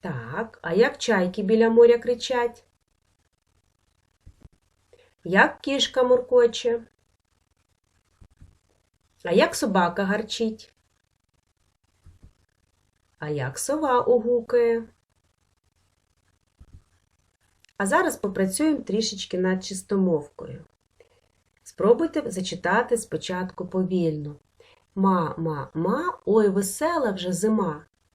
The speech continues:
Ло, ло, ло, купу снігу намело. Да, да, да, ось і сонце вигляда.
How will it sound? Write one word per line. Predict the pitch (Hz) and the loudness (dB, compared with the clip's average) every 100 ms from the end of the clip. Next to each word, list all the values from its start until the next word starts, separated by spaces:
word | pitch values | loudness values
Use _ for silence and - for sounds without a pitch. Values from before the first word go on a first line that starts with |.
| _ _ _ _ | _ _ _ _
Ло, | 196 208 175 151 | 0 2 2 0
ло, | 165 160 143 - | -4 -4 -2 -6
ло, | 151 170 240 349 381 _ | -4 0 0 0 -6 _
купу | 311 302 330 | -8 -2 -4
снігу | - 302 294 220 180 | 0 2 4 4 2
намело. | 170 160 190 220 202 - - _ _ _ _ _ _ - _ _ | -2 0 0 2 0 -2 -10 _ _ _ _ _ _ -20 _ _
Да, | 175 202 185 156 - | -6 0 2 2 -2
да, | 151 160 135 139 | -6 -4 -2 -4
да, | 135 214 339 370 - | -2 -2 -2 -8 -4
ось | 165 - - | -2 -2 -10
і | |
сонце | - - 277 359 320 208 | -10 -4 -2 -2 -4 -6
вигляда. | 185 170 180 180 180 143 | -4 -4 -6 -6 -6 -8